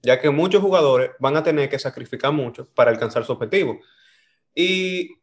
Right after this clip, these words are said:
yo creo que deberíamos de empezar mencionando los mejores agentes libres. Hay uno que todo el mundo sabe que es el mejor por muchísimo, pero que para mí,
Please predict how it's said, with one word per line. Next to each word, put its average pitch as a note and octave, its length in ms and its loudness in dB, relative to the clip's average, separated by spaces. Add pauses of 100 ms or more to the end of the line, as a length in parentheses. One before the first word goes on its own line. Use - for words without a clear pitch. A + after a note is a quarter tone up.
(160)
yo F3 180 2
creo G#3+ 200 4
que G3+ 140 4
deberíamos E3+ 480 2
de F3+ 60 -2
empezar E3+ 280 -2
mencionando D3+ 640 -4 (180)
los C3 380 0
mejores C#3+ 340 2
agentes B2+ 400 -4
libres. G#2 380 -8 (400)
Hay C#3 180 4
uno E3+ 400 -4 (240)
que A#2+ 100 -4
todo C3+ 200 -2
el D3+ 80 -2
mundo D3+ 200 -2
sabe C#3+ 240 -4
que C3 80 -4
es B2+ 100 -12
el C3 140 -6
mejor B2+ 280 -6
por A#2 160 0
muchísimo, B2+ 500 -6
pero A2+ 180 0
que A#2+ 80 -4
para A2+ 240 0
mí, B2+ 340 -10